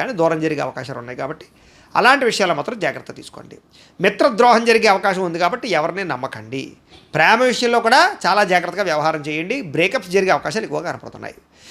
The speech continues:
<clears throat> వివాహం కోసం ప్రయత్నం చేస్తున్నా కూడా మీకు ఏదో ఒక ఆటంకాలు వస్తాయి, ప్రయత్నం చేయకండి, జాగ్రత్తగా ఉండండి. ఇక మొండి బకాయిలు కష్టంగా వసూలవుతాయి మీకు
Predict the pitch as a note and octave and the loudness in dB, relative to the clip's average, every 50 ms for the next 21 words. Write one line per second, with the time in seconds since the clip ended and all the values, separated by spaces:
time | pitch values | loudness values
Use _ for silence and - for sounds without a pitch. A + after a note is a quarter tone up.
0 | - _ - - D4 D4+ C4+ A#3 G3+ G3+ G3+ B3 B3+ A3+ A#3+ A#3+ A#3 G3+ A3 G3+ | -4 _ 4 4 6 6 4 4 4 4 4 6 6 4 4 0 -2 -4 -4 -4
1 | A3 G3 F#3+ G3+ F#3+ F#3 F#3 F3+ E3+ - F#3 F3 D#3+ D#3+ F3+ B3+ D#4 - - - | -4 -4 -4 -6 -8 -8 -8 -10 -10 -10 -10 -10 -8 -2 0 0 0 0 -2 -6
2 | D#3 F#3 G#3+ A3 F3 F3+ F3 G3+ G#3+ - D#3 D3 C#3 D3 C#3 C3 B2 B2 A#2 - | -4 -4 -4 -2 0 0 0 0 0 0 0 0 0 -4 -8 -8 -10 -10 -10 -12
3 | - A3+ E4+ - - C3 B2 A#2+ - C#3+ C3+ B2+ A#2+ A#2 C3+ D3+ G3 F3+ C#3 B2+ | -12 -14 -12 -10 -8 -10 -10 -10 -12 -14 -14 -14 -14 -14 -14 -12 -6 -4 -4 -2
4 | B2 B2+ A#2+ - A2+ G#2+ G2+ G2 G2 G2+ - _ _ _ _ _ - _ _ _ | -4 -4 -10 -10 -12 -12 -12 -14 -16 -18 -20 _ _ _ _ _ -20 _ _ _
5 | _ _ _ _ _ - - - _ - F#3 F3 A#3 F#3 E3 E3 - - - _ | _ _ _ _ _ -12 -12 -12 _ -6 0 2 4 4 4 2 0 -6 -16 _
6 | _ _ _ _ _ _ _ _ _ _ D#3+ D#3 E3+ G#3 B3 C#4 D4+ D#4+ D#4 C#4+ | _ _ _ _ _ _ _ _ _ _ -6 0 0 0 0 0 2 2 2 4
7 | C4 B3+ A#3+ A#3+ A#3 A#3+ B3 A3+ A3 G#3+ A3 A3 A3 C4 D#4 - - G3 F#3 - | 6 6 6 6 4 4 4 6 6 6 6 6 4 2 0 0 2 2 2 2
8 | - - - B3+ B3+ C#4+ D4 A#3 G3 - G#3+ G3+ E3+ D#3 - D3 C3+ C3 C3 - | -2 -4 -4 -2 2 2 2 2 2 0 0 -2 -4 -4 -6 -8 -10 -10 -14 -14
9 | - | -12